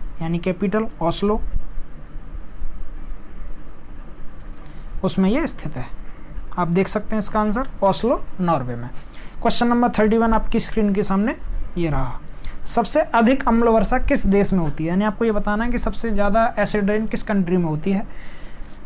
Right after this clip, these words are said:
तो आप पिछले वाले क्वेश्चन से इसको relate करके पढ़ सकते हैं कि सबसे अधिक acid रेन भी Norway में ही होती है, Oslo में ही होती है, ये आपको ध्यान रखना। कहाँ होती है? Norway में।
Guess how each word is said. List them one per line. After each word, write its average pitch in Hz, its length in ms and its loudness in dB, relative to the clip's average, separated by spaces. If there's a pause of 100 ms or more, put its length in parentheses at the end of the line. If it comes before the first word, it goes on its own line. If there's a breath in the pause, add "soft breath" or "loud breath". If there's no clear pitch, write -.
(200)
तो 196 220 4
आप 269 280 4 (560)
पिछले 240 240 4
वाले 247 180 6
क्वेश्चन 233 280 2
से 220 80 2
इसको 240 220 0
relate 226 320 4
करके 220 240 2
पढ़ 202 180 2
सकते 196 300 0
हैं 226 140 4 (400)
कि 202 60 2
सबसे 220 300 0
अधिक 233 320 4
acid 196 320 2
रेन 202 220 4
भी 247 160 4 (360)
Norway 196 400 6
में 196 120 4
ही 185 120 4
होती 165 260 2
है, 262 120 -2 (320)
Oslo 170 320 2
में 165 120 0
ही 160 60 0
होती 127 280 -2
है, 110 140 -4 (1040)
ये 180 80 4
आपको 175 320 2 (240)
ध्यान 139 240 0
रखना। 120 260 -6
कहाँ 196 220 4
होती 220 200 2
है? 370 140 2 (140)
Norway 180 440 4
में। - 180 -2